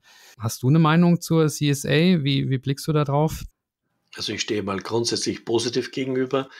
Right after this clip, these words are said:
Speaker 2: Äh, der Grund, warum es zu dem gekommen ist, ist allerdings nicht so erfreulich,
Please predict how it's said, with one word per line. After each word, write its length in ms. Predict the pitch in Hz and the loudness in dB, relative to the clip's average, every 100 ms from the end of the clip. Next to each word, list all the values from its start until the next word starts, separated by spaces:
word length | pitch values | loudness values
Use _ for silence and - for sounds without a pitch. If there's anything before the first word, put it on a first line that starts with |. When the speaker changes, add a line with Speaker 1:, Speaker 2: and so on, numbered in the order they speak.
| - - - | -20 -20 -6
Speaker 2:
Äh, 400 | 113 107 104 101 98 - | -2 0 2 -2 -4 -6
der 100 | 98 | -4
Grund, 440 | - 101 143 143 120 | -4 -2 0 0 0
warum 180 | 113 | 0
es 80 | 117 | -2
zu 100 | - | -4
dem 180 | 117 113 | -2 0
gekommen 380 | 120 117 107 113 | 0 -2 -2 -2
ist, 260 | 110 - | -2 -4
ist 260 | - 123 - | -6 -8 -4
allerdings 440 | 107 107 107 101 | -4 -4 -4 -4
nicht 220 | 113 110 - | -4 -6 -2
so 120 | 117 | 0
erfreulich, 600 | 110 - 95 104 117 - | 0 -2 -4 0 -2 -2